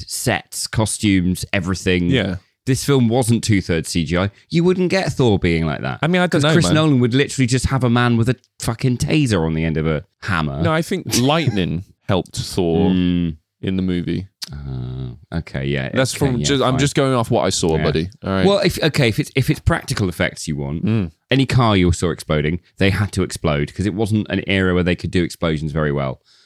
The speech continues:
Speaker 1: So that whole shot where they
Speaker 2: Okay.
Speaker 1: go down the thing,
Speaker 2: Yeah, yeah.
Speaker 1: they literally just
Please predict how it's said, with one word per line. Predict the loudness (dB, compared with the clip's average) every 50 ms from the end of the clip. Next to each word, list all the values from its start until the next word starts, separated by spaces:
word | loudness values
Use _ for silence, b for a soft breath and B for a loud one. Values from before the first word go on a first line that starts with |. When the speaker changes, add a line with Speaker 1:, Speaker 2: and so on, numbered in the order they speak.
| b b
Speaker 1:
So | b -2 0 0
that | 0 0 -2 -2
whole | -2 0 2 2 2 2 0 -2 -4
shot | -6 -4 0 2 2 4 4 4
where | 4 4
they | 4 4 4
Speaker 2:
Okay. | 4
Speaker 1:
go | 4 2 2
down | 2 2 2 2 2 2
the | 0 0
thing, | 0 0 0 2 2
Speaker 2:
Yeah, | 4 4 4 2 2
yeah. | 0 -2 -2 0
Speaker 1:
they | 2 2
literally | 2 2 0 0 0 0
just | 2 0 -2